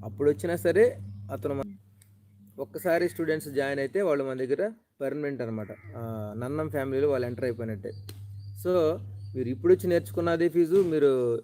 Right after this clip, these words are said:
నోటిఫికేషన్ అయిపోయిన తర్వాత ఒక్కసారి ఫీజు కట్టి జాయిన్ అయితే మీరు తర్వాత ఎప్పుడైనా సరే అదే ఫీజులో వచ్చి నేర్చుకోవచ్చు. కాబట్టి మీరు దీని గురించి ఆలస్యం చేయొద్దు.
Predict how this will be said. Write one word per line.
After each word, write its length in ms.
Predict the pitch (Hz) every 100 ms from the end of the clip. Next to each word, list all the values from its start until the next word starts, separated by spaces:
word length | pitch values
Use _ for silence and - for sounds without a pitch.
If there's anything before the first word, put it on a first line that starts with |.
| -
నోటిఫికేషన్ 480 | 143 156 160 160 147
అయిపోయిన 260 | 143 143 151
తర్వాత 400 | 147 _ _ -
ఒక్కసారి 460 | - 160 175 175
ఫీజు 260 | 165 165 156
కట్టి 200 | 160 143
జాయిన్ 260 | 139 143 143
అయితే 240 | 143 208
మీరు 200 | 208 160
తర్వాత 400 | - 139 170 170
ఎప్పుడైనా 320 | 143 165 170
సరే 380 | 160 160 185 233 - - - -
అదే 220 | 131 180
ఫీజులో 320 | 175 175 160 175
వచ్చి 320 | 156 165 156
నేర్చుకోవచ్చు. 640 | 127 160 160 - 139 120
కాబట్టి 340 | 127 120 127 175
మీరు 320 | 151 143 127
దీని 220 | 120 120
గురించి 320 | 120 135 127
ఆలస్యం 420 | 117 139 - 127
చేయొద్దు. 300 | 110 113 104